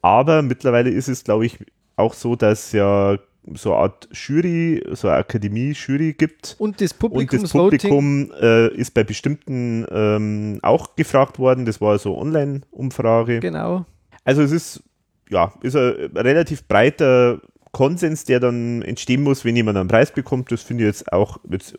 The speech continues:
Speaker 1: grundsätzlich jetzt mal nicht so schlecht. Ja, und die A V hat den Preis fürs Lebenswerk bekommen. Das ist allerdings ohne Zuschauervoting. Also das ist sozusagen, das hat man ihnen eben gegeben, weil sie jetzt aufhören.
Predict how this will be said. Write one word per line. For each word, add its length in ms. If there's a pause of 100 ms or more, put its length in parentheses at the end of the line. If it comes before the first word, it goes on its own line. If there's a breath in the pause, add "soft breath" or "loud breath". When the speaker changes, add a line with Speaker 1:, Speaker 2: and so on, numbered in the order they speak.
Speaker 1:
grundsätzlich 520
jetzt 200
mal 180
nicht 180
so 160
schlecht. 400 (540 soft breath)
Ja, 140
und 320
die 80
A 60
V 200
hat 140
den 140
Preis 240
fürs 260
Lebenswerk 800 (140)
bekommen. 520 (220)
Das 320
ist 180
allerdings 480
ohne 440
Zuschauervoting. 920
Also 180
das 180
ist 120
sozusagen, 520 (580 soft breath)
das 140
hat 120
man 100
ihnen 300
eben 380
gegeben, 400
weil 140
sie 100
jetzt 140
aufhören. 420